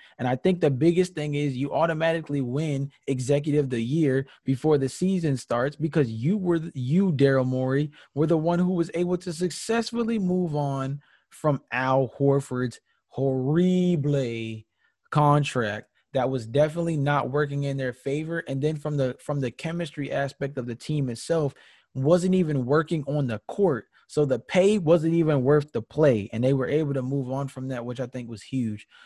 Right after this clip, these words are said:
So I think that Philly has significantly put themselves in a situation where they can be a dangerous team in the Eastern Conference. I think the biggest thing is just gonna come down to health and how long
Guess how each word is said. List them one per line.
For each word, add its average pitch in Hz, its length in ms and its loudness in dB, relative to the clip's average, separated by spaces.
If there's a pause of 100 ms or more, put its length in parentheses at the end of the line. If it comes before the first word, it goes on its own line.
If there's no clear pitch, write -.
(140)
So - 220 -6
I 165 220 0
think 226 280 -4
that 190 260 0
Philly 185 300 0
has 156 220 -2
significantly 156 840 -6
put 151 240 -8
themselves 143 460 -4
in 139 140 -6
a 127 40 -6
situation 143 800 -6 (220)
where 123 140 -4
they 147 120 4
can 147 160 -2
be 143 160 0
a 120 60 -2
dangerous 135 480 -2
team 143 420 -4
in 139 160 -6
the 123 240 -6
Eastern 127 320 -10
Conference. 139 560 -8 (380)
I 131 100 2
think 185 240 0
the 196 80 4
biggest 151 400 0
thing 151 180 -2
is 135 120 0
just 135 220 -2
gonna 135 180 -2
come 139 240 -2
down 127 240 0
to 98 80 -4
health 160 520 4
and 127 140 -2
how 127 360 -2
long 147 600 -4